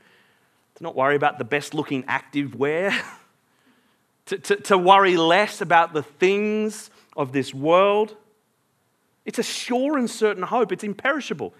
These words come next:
It's undefiled. It's unfading. It is the total opposite of our earthly bodies, which are perishing, which are defiled, which are fading.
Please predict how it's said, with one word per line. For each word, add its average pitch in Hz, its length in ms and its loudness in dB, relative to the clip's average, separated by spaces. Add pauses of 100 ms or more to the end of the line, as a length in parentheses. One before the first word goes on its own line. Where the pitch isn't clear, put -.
(160)
It's 185 140 -6
undefiled. 208 720 0
It's 151 160 -8
unfading. 247 640 -2
It 269 100 -4
is 285 120 -2
the 233 100 -6
total 302 340 4
opposite 294 600 4 (180)
of 233 140 6
our 220 200 6
earthly 240 300 4
bodies, 202 400 2
which 233 180 -2
are 254 160 8
perishing, 277 680 0 (360)
which 233 220 2
are 254 120 8
defiled, 262 680 4 (180)
which 240 160 0
are 226 100 6
fading. 220 760 2